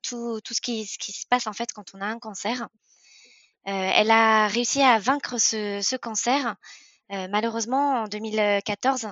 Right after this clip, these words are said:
euh, il y a une récidive qui est apparue, et une récidive plus forte, euh, que son premier cancer qui s'est, euh, finalement généralisée. Et, euh, ma maman, qui, euh, donc, euh, était la femme de ma vie, est partie en juin deux mille seize,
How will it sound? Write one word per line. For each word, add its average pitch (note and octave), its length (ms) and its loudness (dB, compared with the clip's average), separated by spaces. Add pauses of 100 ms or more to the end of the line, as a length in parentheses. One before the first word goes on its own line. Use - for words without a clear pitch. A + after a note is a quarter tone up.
(140)
euh, G3+ 120 -2
il G3 60 -6
y G3 60 -4
a G3 40 -4
une G3 100 -8
récidive G#3+ 480 -4
qui - 160 -6
est G#3+ 100 -2
apparue, A3 540 -2 (440)
et A3 80 -2
une G#3+ 80 -4
récidive G#3+ 460 -2
plus B3+ 120 -10
forte, - 420 -2 (280)
euh, G3+ 120 -6
que G#3+ 140 -8
son A3+ 200 -8
premier A3 480 -2
cancer B3 480 -2
qui A3 140 -6
s'est, G3+ 400 -4
euh, F3+ 220 -4
finalement A3 400 -4
généralisée. A3+ 720 -4 (760)
Et, G3 180 0
euh, F#3+ 100 2
ma G3+ 140 0
maman, G#3+ 300 0
qui, G#3 280 -4
euh, F#3+ 140 0
donc, F#3+ 240 -16
euh, F#3 280 -4
était F#3 240 -4
la G3+ 100 -2
femme A#3+ 160 0
de A#3 100 -4
ma G#3 140 -2
vie, A3+ 160 -4
est B3 60 0
partie A3+ 460 -4
en F#3+ 200 -6
juin G3+ 200 -4
deux A#3+ 100 -8
mille G#3 120 -10
seize, G#3+ 340 -6